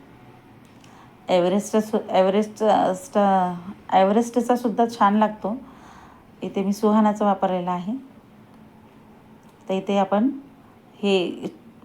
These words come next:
बारीक करून घेतले होते, अंडे जे चुरून घेतले होते, ती आपण याच्यामध्ये घालून घेत आहोत.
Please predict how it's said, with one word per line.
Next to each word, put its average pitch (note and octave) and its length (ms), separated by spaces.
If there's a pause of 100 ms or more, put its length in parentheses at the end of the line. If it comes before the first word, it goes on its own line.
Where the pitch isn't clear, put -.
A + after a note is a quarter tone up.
बारीक F#3+ 360
करून G#3 300
घेतले G3+ 260
होते, F#3 320
अंडे E3+ 320
जे E3 140
चुरून G3 400
घेतले G#3 320
होते, F3+ 440 (1000)
ती G#3+ 80
आपण F#3 280
याच्यामध्ये E3+ 400
घालून E3+ 320
घेत E3 300
आहोत. F3 220